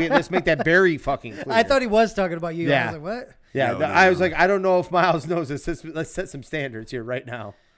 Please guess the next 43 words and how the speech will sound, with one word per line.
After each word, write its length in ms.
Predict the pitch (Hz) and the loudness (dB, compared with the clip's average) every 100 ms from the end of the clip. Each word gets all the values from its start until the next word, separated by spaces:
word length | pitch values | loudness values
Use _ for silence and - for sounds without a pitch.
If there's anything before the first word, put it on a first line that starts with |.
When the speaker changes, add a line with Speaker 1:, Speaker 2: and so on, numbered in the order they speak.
| _ _ | _ _
Speaker 1:
I 120 | - 135 | -8 -6
know 120 | 156 | -4
Danny 280 | 151 147 131 | -4 -4 -6
likes 220 | 120 - | -10 -10
the 60 | 113 | -12
Yankees, 420 | 104 90 92 - | -12 -16 -20 -20
but 220 | 95 95 - | -20 -18 -14
Speaker 2:
Yeah, 320 | 151 139 123 | -10 -10 -8
fuck 360 | - 156 160 - | -8 -8 -12 -14
no. 480 | 127 165 170 127 113 | -12 -8 -6 -8 -10
Speaker 1:
<laughs> 40 | 131 | -10
Speaker 2:
Uh, 260 | 143 151 | -8 -8
they're 140 | 151 208 | -2 0
up 100 | 208 | 0
there 80 | 190 | -2
with 100 | 143 | -2
the 40 | |
Packers 320 | 160 175 147 | -6 -8 -10
for 100 | - | -14
me, 140 | 147 156 | -14 -12
bro. 240 | 135 135 - | -12 -12 -16
Speaker 1:
<laughs> 60 | - | -12
Speaker 2:
Th-, 640 | 117 131 160 - - 226 - | -10 -6 -6 -8 -10 -12 -8
it 160 | 202 208 | -2 0
was 160 | 196 220 - - | 0 -4 -12 -8
interesting 460 | 220 208 - 185 | -6 -6 -6 -4
reading, 240 | 175 165 156 | -4 -6 -6
like, 160 | 147 | -8
so 160 | - 170 | -8 -8
many 140 | 165 | -8
Yankees 420 | 147 151 143 143 | -8 -10 -10 -12
fans, 260 | - 139 127 | -10 -12 -12
though. 120 | 135 | -12
They're 100 | 139 | -10
like, 140 | 160 - | -12 -12
"He 100 | 220 | -12
should 140 | - 233 | -10 -10
have 80 | |
just 220 | 208 220 - | -10 -12 -10
given 260 | 208 202 | -10 -10
the 60 | 202 | -10
ball 280 | 185 190 190 | -8 -8 -8
back. 480 | 180 185 185 175 | -8 -8 -8 -10